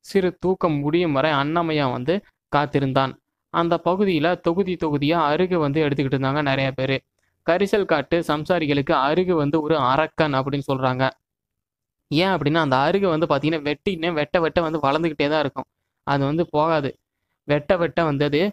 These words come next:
வளர்ந்துகிட்டே தான் இருக்கும். அதனால தான் வந்து பாத்தீங்கன்னா, கரிசல் காட்டு சம்சாரிகளுக்கு அந்த அருகை வந்து, வந்து ஒரு அரக்கன் அப்படின்னு சொல்றாங்க.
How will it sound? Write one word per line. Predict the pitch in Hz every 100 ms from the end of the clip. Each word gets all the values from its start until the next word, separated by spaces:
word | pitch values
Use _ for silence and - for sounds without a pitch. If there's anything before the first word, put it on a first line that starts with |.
| - 120
வளர்ந்துகிட்டே | 139 165 156 151 143
தான் | 160
இருக்கும். | 156 139 120
அதனால | 147 165 147
தான் | 165 156
வந்து | 151
பாத்தீங்கன்னா, | 147 139 131 123 156 -
கரிசல் | 135 156 190 170
காட்டு | 160 151
சம்சாரிகளுக்கு | - 143 - 151 139 135 135
அந்த | 143 131
அருகை | 131 156 160 147
வந்து, | 135 143
வந்து | 151 135 156
ஒரு | 151 165
அரக்கன் | 147 123 160 - 160 156 -
அப்படின்னு | 135 - 143 147
சொல்றாங்க. | 135 131 127